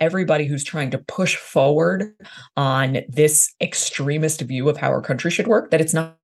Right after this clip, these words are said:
not gonna work. It doesn't work here. You're not gonna win here. And we do that starting in our state legislature. And I hope that Michigan can become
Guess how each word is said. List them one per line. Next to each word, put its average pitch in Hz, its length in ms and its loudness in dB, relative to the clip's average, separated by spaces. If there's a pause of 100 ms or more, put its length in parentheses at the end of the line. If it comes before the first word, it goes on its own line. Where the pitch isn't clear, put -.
(100)
not 160 120 -8
gonna 170 160 -2
work. 131 520 -2
It 160 100 0
doesn't 160 240 2
work 143 220 0
here. 147 180 0
You're 139 120 0
not 139 120 -2
gonna 143 160 0
win 135 220 -2
here. 135 400 0 (320)
And 147 140 2
we 147 100 4
do 160 240 2
that 147 240 2
starting 139 520 0
in 143 80 -2
our 143 120 0
state 143 260 -2
legislature. 151 640 -2
And 135 100 0
I 131 60 0
hope 143 240 0
that - 160 2
Michigan 135 480 -2
can 131 160 -6
become 139 640 0